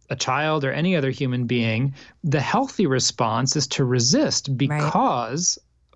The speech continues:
Speaker 1: I value my autonomy. And in that dynamic, I have shut down the possibility of them actually being able to consider me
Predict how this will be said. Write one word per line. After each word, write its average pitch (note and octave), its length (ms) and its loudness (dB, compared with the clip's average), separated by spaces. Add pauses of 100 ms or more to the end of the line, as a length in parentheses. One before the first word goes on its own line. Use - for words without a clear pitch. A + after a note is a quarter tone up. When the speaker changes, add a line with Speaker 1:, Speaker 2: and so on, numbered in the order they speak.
Speaker 1:
I D3 100 -2
value E3+ 340 2
my D3 220 0
autonomy. C#3 600 0 (220)
And D#3+ 260 0
in G#3 180 4
that G3 180 2
dynamic, D3 680 0
I D3 100 -2
have C3 220 -4
shut - 300 -2
down D3+ 280 2
the F#3+ 80 2
possibility A#2+ 800 0
of A#2+ 200 0
them C3 260 4
actually C#3+ 400 0
being C3 220 0
able B2 260 0
to B2 120 -6
consider A#2+ 520 0
me A2+ 460 2